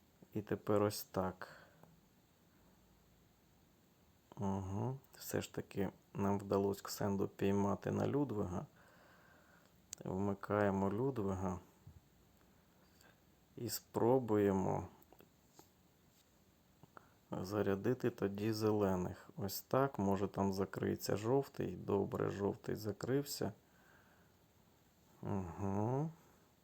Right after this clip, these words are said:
Так. То не страшно. Так, робимо ось так. Тепер питання,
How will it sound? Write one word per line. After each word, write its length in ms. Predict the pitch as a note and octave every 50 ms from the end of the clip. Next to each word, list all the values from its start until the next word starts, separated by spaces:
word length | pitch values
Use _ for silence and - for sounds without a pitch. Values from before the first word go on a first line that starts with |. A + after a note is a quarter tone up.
| _ _ _ _ _ - - - - _ _ _ _ _ _ _ _ _ _ _ _
Так. 640 | - G#2 G2 G2 F#2+ G2+ G#2+ C3 D3 D#3+ - - - - - - - - - - - - - - - _ _ _ _ - - - - - _ _ _
То 220 | G#2 G#2+ A2 G#2+
не 460 | G2+ G2+ G2+ G#2 G2+ G2 G2 G2 F#2+ F#2+ - - _ _ _ _ _ _ _ _ _ _ - - - - - _ _ _ _ _ _ _ _ _ _ _ - -
страшно. 920 | - - - - - - G2+ G2+ G#2+ A2+ A#2+ - - - D3 D3+ D#3 D#3+ D#3 -
Так, 340 | - - F#2+ G2 G2 - -
робимо 560 | G2 G#2+ A2+ G#2+ G2 F#2+ F#2 G2 G2 G2 G2
ось 200 | G2 G2+ - -
так. 580 | - - C3 C3+ D3+ D#3+ - - - - - - - - - _ _ _ _ _ _ _ _ - - - - - - - - - - - - - _ -
Тепер 360 | A2 - - - A#2 - -
питання, 640 | - - G2+ - - - - C3+ C#3 C#3 C3 A#2+